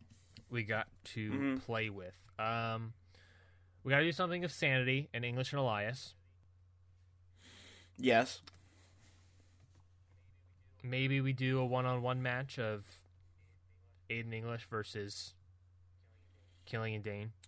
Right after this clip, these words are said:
Speaker 2: Okay.
Speaker 1: Maybe.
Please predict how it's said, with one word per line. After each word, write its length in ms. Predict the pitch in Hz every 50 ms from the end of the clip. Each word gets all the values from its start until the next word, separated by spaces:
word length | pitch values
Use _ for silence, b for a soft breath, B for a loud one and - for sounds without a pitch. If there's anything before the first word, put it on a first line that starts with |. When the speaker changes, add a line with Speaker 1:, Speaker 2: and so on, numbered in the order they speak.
| - - - -
Speaker 2:
Okay. 280 | 120 - 117 104 110 131 - - - - - - - - - - - - - _ - - - - - - - - - - - - - - - - - -
Speaker 1:
Maybe. 360 | 113 101 107 101 107 107